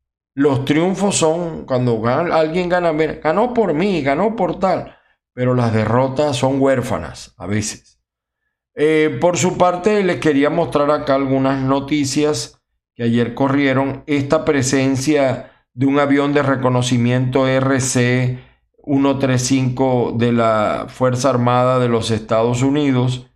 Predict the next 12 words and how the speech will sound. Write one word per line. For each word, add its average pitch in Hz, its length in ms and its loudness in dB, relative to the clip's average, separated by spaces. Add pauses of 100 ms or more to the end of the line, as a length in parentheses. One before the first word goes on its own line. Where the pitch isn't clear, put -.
(340)
patrullando 127 1080 0
en 131 200 0
el 120 140 2
Mar 117 320 0
Caribe, 117 640 0
aquí, 104 720 -12
ayer, 107 600 -14 (580)
dentro 110 520 -4
de 104 80 0
las 95 180 -6
costas 135 520 -2
venezolanas. 98 840 -6